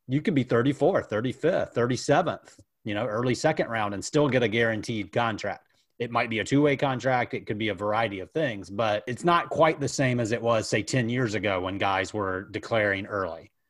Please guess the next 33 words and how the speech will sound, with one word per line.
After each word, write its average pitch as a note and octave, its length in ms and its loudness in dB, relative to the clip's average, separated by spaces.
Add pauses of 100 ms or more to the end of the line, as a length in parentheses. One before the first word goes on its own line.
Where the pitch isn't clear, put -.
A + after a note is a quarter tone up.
(140)
You A2 80 -2
know G#2 60 0
what G2 40 -2
I F#2+ 40 -4
mean? G#2 200 -2
Like, G2 220 -2
you G2 100 -10
can A2+ 140 -6
get G#2+ 180 0
feedback G#2+ 360 0
and G#2 80 -4
withdraw C3+ 340 2
now. G2+ 280 -4
You F#2+ 160 -10
can G2 360 -4 (340)
get C3+ 160 2
guaranteed A#2 340 0
money A2+ 200 0
at F#2+ 40 -6
the F#2+ 60 -6
start A2 200 -2
of F#2+ 40 -6
the F2+ 40 -8
second A2 200 -4
round. C#3 240 0
So B2+ 80 -2
it's - 80 -4
a C#3 60 0
little A3 320 4
different C#3+ 320 2
equation G#2+ 720 0 (580)
than A#2 180 0
before. G2+ 680 -2